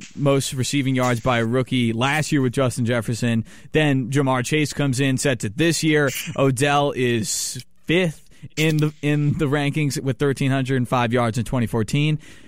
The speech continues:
It's crazy. They, they are, they just push out receivers like it's nothing. Jarvis Landry went there.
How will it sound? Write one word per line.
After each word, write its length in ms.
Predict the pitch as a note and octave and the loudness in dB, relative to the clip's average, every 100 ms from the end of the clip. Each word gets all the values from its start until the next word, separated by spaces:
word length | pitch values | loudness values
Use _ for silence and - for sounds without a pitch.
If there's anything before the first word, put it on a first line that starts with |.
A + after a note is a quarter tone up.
| - | -12
It's 100 | - | -2
crazy. 480 | - F#3 A3 - - - - | 2 2 2 -2 -10 -16 -4
They, 220 | D3+ C3+ | -2 -2
they 300 | C#3+ D#3+ E3+ | -2 2 4
are, 180 | F3 D3 - | 2 0 -4
they 200 | C#3+ C#3+ | -2 0
just 280 | D3 - - | 0 -2 0
push 260 | F3 E3+ E3+ | 2 2 0
out 180 | D3+ | -2
receivers 520 | C#3 - E3+ D3+ B2+ C#3 | -2 -2 -2 0 0 0
like 120 | B2+ | -2
it's 120 | B2+ | 0
nothing. 180 | D#3+ A#2+ | 0 0
Jarvis 300 | C#3 A#2 D3 | 0 0 0
Landry 340 | C#3+ F3 D3 | 2 4 4
went 240 | D3+ D3 C#3 | 2 2 2
there. 380 | C#3+ C3+ B2+ | 2 2 0